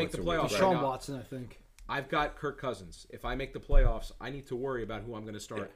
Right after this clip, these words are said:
Speaker 1: Yeah.
Speaker 2: at quarterback every week for the next four weeks.
Speaker 1: So I have Nick Foles and Jared Goff, buddy. So
Speaker 2: You know
Speaker 1: chances
Speaker 2: what?
Speaker 1: are I should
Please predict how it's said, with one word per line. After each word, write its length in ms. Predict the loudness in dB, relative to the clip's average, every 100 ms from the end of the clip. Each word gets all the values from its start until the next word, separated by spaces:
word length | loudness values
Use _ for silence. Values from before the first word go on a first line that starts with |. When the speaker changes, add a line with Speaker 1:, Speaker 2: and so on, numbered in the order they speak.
| -18 -20 -16
Speaker 1:
Yeah. 80 | -10
Speaker 2:
at 220 | -10 -10
quarterback 460 | -8 -8 -8 -10 -12
every 220 | -10 -8 -6
week 220 | -8 -10
for 100 | -10
the 60 |
next 200 | -10 -12
four 160 | -12 -10
weeks. 300 | -6 -6 -8 -12 -16 -20 -20 -20 -12
Speaker 1:
So 80 | -4
I 80 | -2
have 100 | 0
Nick 180 | -2
Foles 220 | 2 4 4
and 100 | 0
Jared 220 | -2 -2
Goff, 240 | -6 -10 -14 -18
buddy. 200 | -16 -16 -18 -20 -20
So 320 | -10 -4 -4 -4
Speaker 2:
You 100 | 0
know 60 | 2
Speaker 1:
chances 160 | 4 6
Speaker 2:
what? 100 | 6
Speaker 1:
are 100 | 6
I 80 |
should 100 | 4